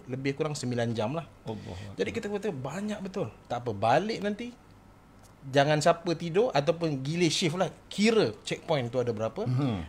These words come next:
Speaker 1: Dan daripada Maghrib kita kira balik sampai tu memang lima puluh empat checkpoint askar.
Speaker 2: Masya Allah.
Speaker 1: Dan sampai ke Maghrib ini, kalau boleh saya cerita sikit, Datuk dan
Speaker 2: Betul,
Speaker 1: penonton
Speaker 2: betul.
Speaker 1: sekalian.
Speaker 2: Kita nak dengar ni.
Speaker 1: Maghrib ini, uh, sebelum peperangan, kita katakan peperangan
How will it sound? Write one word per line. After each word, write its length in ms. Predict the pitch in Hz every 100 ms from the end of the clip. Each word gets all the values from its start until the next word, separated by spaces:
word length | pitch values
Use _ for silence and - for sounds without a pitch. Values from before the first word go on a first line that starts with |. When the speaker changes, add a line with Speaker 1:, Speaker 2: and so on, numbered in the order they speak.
| -
Speaker 1:
Dan 180 | 117 110
daripada 460 | 135 196 190 180
Maghrib 320 | 175 156 202
kita 240 | 208 - 123
kira 320 | - 135 160
balik 320 | 165 175 220 -
sampai 320 | - 127 139
tu 80 | 151
memang 240 | 123 127
lima 400 | 113 117 165 165
puluh 240 | 143 123 113
empat 160 | 135 123 -
checkpoint 400 | 113 - 123 113
askar. 320 | 98 - - - - -
Speaker 2:
Masya 240 | 110 90 95
Allah. 200 | 80 73 - - - - - - -
Speaker 1:
Dan 320 | - 104 107 104
sampai 320 | 120 127 127
ke 80 | 127
Maghrib 400 | 113 117 123 123
ini, 80 |
kalau 160 | 139 120
boleh 160 | 113 113
saya 160 | 113
cerita 320 | 110 117 110
sikit, 400 | 113 113 123 95
Datuk 160 | 101 135
dan 160 | 110 104
Speaker 2:
Betul, 160 | 104 107
Speaker 1:
penonton 240 | 113 104
Speaker 2:
betul. 40 | 92
Speaker 1:
sekalian. 200 | 85 117 120
Speaker 2:
Kita 80 |
nak 80 | 107
dengar 160 | 104 92
ni. 100 | 82 - - - -
Speaker 1:
Maghrib 480 | 135 139 151 160 180
ini, 320 | 165 180 185 175 - - 123
uh, 400 | 123 120 117 110
sebelum 480 | - 139 156 156
peperangan, 560 | 147 123 127 113 110 131 147 -
kita 160 | 95 107
katakan 240 | 120 127
peperangan 560 | 120 120 123 123 123 131